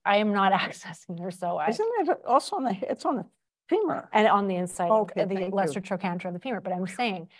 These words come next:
Speaker 1: there's very deep
Speaker 2: Oh, the
Speaker 1: attachment.
Speaker 2: iliacus.
Speaker 1: Yeah,
Speaker 2: Sure.
Speaker 1: sorry, I'm, I'm bouncing around.
Speaker 2: Yeah.
Speaker 1: We have this very deep muscle that everybody loves to treat because we think it's the culprit, and sometimes it is.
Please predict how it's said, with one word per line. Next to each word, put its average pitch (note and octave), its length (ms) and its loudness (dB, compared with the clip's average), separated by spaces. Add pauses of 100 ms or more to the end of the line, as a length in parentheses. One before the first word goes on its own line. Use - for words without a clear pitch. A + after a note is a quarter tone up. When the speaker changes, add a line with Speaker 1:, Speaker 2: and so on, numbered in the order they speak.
(240)
Speaker 1:
there's G#3 240 4 (140)
very A3 480 6
deep F#3+ 320 -4 (260)
Speaker 2:
Oh, A#3+ 120 10
the G#3+ 160 4
Speaker 1:
attachment. G3 440 2
Speaker 2:
iliacus. - 260 -16
Speaker 1:
Yeah, G#3+ 200 2
Speaker 2:
Sure. F#3 140 2
Speaker 1:
sorry, G#3 240 4
I'm, G#3+ 180 8
I'm G#3 100 2
bouncing F3 400 -2
around. E3+ 200 -10
Speaker 2:
Yeah. F#3 160 0 (340)
Speaker 1:
We A3+ 280 -4
have B3+ 520 2 (800)
this F#3 560 4 (1400)
very B3 500 8
deep G3 260 -2
muscle D#3+ 420 -6
that F3 160 0
everybody G#3 440 6
loves F#3 340 0
to A3 60 -6
treat F3+ 280 -8
because F#3 280 -10
we G3 80 -6
think F#3+ 280 -6
it's G3 160 -12
the F#3 80 -4
culprit, - 520 -6
and F#3+ 300 -6
sometimes G3+ 540 -4
it F3+ 100 0
is. - 480 0